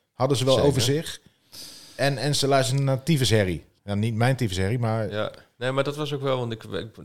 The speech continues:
Speaker 2: na T M F ben ik bij een reclamebureau gaan werken, heel lang. En, eh, dat deden we voor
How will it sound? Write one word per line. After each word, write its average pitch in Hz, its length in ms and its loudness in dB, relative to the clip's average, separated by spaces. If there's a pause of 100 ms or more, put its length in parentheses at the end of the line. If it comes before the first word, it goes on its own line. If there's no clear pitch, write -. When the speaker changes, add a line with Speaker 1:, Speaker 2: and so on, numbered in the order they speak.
(100)
Speaker 2:
na 107 320 -2
T 123 100 -10
M 95 260 -4
F 92 60 -12
ben 98 140 -8
ik 95 160 -12
bij 95 320 -4
een 92 60 -8
reclamebureau 90 600 -6
gaan 76 140 -10
werken, 78 360 -10
heel 78 180 -10
lang. 82 280 -12 (100)
En, 82 300 -12
eh, - 20 -8 (140)
dat 80 140 -12
deden 80 280 -6
we 80 260 -10
voor 78 300 -14